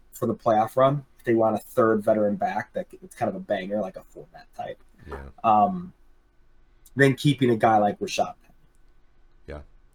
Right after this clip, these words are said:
Speaker 2: I can see that. So, you know, you, you know what we've been waiting for all along with all this talk. You know, we, we, we've just wanted more Tyjae Spears.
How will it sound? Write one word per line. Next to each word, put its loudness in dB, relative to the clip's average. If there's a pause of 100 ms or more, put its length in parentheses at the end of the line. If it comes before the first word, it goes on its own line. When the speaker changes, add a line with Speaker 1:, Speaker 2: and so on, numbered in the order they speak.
(140)
Speaker 2:
I -8
can -20
see -14
that. -12 (540)
So, 0 (1120)
you -8
know, -2 (120)
you, -14
you -10
know -2
what -6
we've -12
been -14
waiting -12
for -16
all -12
along -12 (200)
with -16
all -6
this -12
talk. -8 (500)
You -6
know, 0
we, -6
we, -6
we've -10
just -10
wanted -6
more -6
Tyjae -8
Spears. -10